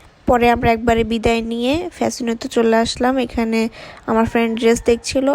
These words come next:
আর আমি এখানে একটা ড্রেস দেখলাম, এটা আমার কাছে ভালোই লেগেছে। এখানে যেহেতু রেডিমেডের মধ্যে অনেক সুন্দর সুন্দর কালেকশন পাওয়া যায়,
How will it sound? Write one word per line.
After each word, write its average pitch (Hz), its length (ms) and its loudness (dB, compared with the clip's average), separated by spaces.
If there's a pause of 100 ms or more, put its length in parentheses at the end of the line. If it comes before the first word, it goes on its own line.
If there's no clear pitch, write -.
(120)
আর - 160 0
আমি 233 220 -2
এখানে 240 320 -2
একটা 233 180 0
ড্রেস 226 340 2
দেখলাম, 247 420 0 (360)
এটা - 180 2
আমার 226 160 0
কাছে 233 200 -2
ভালোই 233 420 2
লেগেছে। 233 600 0 (200)
এখানে 339 320 0
যেহেতু 330 260 0
রেডিমেডের 262 520 0
মধ্যে 269 220 0
অনেক 269 200 0
সুন্দর 247 300 -2
সুন্দর 269 320 0
কালেকশন 240 500 0
পাওয়া 226 340 2
যায়, 254 220 0